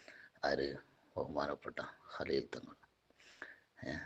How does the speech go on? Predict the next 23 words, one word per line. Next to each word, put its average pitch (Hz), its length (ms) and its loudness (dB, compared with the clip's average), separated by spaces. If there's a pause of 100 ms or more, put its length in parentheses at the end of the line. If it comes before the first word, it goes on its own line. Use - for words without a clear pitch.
(260)
ഒന്നും 73 320 2
വേണ്ട, 73 160 0
സയ്യിദല്ലേ, 73 880 4
റസൂലുള്ളാഹിന്റെ 78 800 6
ചോരല്ലേ. 67 540 4 (640)
അതിനോടൊക്കെ 71 600 4
കളിച്ചാൽ 65 600 4 (120)
കുറച്ച് - 540 10 (340)
സമയമൊക്കെ 101 500 6
ഇങ്ങനെ 87 260 8
അള്ള 80 200 8
അങ്ങനെ 78 240 6
വിട്ടേക്കും. 76 480 0 (420)
അത് 85 140 4
ഫിറൗൻ 85 580 10
അങ്ങനെ 80 220 6
തന്നെയല്ലേ, 69 320 6
കുറേ 73 260 8
കാലം 78 260 12
അങ്ങനെ 78 220 4
അവൻ 78 180 6
അങ്ങനെ 80 220 2
ഇട്ടയച്ചിട്ടുണ്ട്, - 760 2